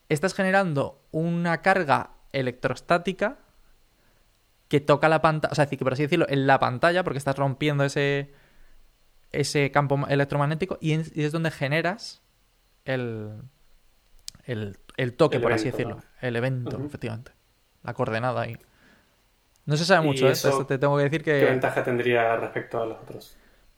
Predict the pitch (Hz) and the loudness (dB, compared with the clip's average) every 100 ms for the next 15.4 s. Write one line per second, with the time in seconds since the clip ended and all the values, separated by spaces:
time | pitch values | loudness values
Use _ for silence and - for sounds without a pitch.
0 | _ - 143 - - 147 208 175 185 156 | _ 0 0 0 -2 2 2 2 0 0
1 | 185 220 165 160 156 170 175 180 180 - | -2 2 2 2 0 -2 -4 -4 -8 -2
2 | - - 147 151 147 160 143 143 139 139 | -2 2 2 4 4 4 4 2 2 2
3 | 131 135 135 165 170 202 - _ _ _ | 2 0 2 2 2 -4 -10 _ _ _
4 | _ _ _ _ _ _ - 143 151 147 | _ _ _ _ _ _ 0 2 2 2
5 | 147 143 143 139 139 147 143 143 - 139 | 2 4 4 2 2 2 4 2 2 0
6 | 131 131 139 127 135 131 131 - 139 127 | 0 0 0 2 2 2 0 -2 0 2
7 | 123 120 120 - - 151 123 - 147 131 | 2 2 0 -4 -2 -2 -2 -4 0 2
8 | 143 170 165 175 165 160 156 151 151 147 | 4 2 0 0 2 0 2 4 4 4
9 | 143 143 156 147 143 151 139 135 131 131 | 0 2 2 2 -2 -2 -2 -2 -2 -4
10 | 139 131 139 143 135 131 139 131 127 147 | -6 -6 -6 -4 -2 -2 -2 -2 0 -2
11 | 139 139 151 160 151 156 156 147 135 - | -2 0 2 0 2 0 0 0 -2 0
12 | 127 151 151 - 139 156 131 143 - 143 | 2 2 2 2 2 0 -4 -4 0 0
13 | 139 151 185 - 165 160 147 156 147 151 | 0 -2 -2 -2 -2 0 0 -2 0 0
14 | 143 - 143 139 151 170 160 143 156 151 | 0 -2 -4 -2 -4 0 0 2 2 2
15 | 147 151 117 - | 0 0 -6 -10